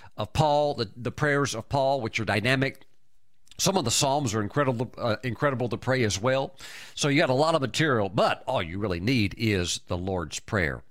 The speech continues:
It's still the main one I use even today. Praise God. Let's take communion together. Glory to God. Praise the Lord. Praise the Lord.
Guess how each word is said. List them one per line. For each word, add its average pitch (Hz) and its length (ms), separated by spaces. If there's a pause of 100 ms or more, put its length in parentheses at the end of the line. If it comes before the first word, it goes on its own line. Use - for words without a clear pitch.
It's - 120
still 156 160
the 117 100
main 120 220
one 113 120
I 104 120
use 98 340
even 92 240
today. 80 440 (720)
Praise 104 360
God. 95 340
Let's - 340
take - 520
communion 107 800
together. 98 500 (600)
Glory 131 400
to 104 120
God. 90 320 (800)
Praise 135 560
the 120 120
Lord. 98 440 (720)
Praise 190 560
the 117 140
Lord. 113 520